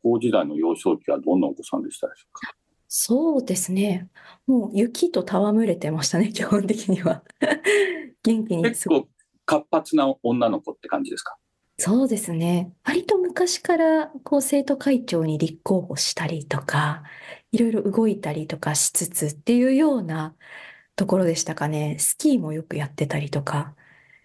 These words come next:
Speaker 2: 北海道らしく生きてたかもしれないですね。
Speaker 1: うん。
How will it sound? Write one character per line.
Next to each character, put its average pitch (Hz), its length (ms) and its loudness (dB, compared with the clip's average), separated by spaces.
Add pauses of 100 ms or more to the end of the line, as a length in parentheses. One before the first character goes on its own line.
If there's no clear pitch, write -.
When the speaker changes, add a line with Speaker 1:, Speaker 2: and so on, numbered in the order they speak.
(680)
Speaker 2:
北 - 100 0
海 190 60 4
道 175 120 2
ら 185 140 2
し - 100 -2
く - 100 -4
生 147 60 0
き - 140 -6
て - 40 -12
た 151 120 -2
か 151 100 -6
も 147 60 -2
し 143 120 0
れ 151 60 0
な 151 80 -2
い 143 60 -4
で 151 60 -2
す - 140 -8
ね。 165 220 -6
Speaker 1:
う - 60 0
ん。 - 80 0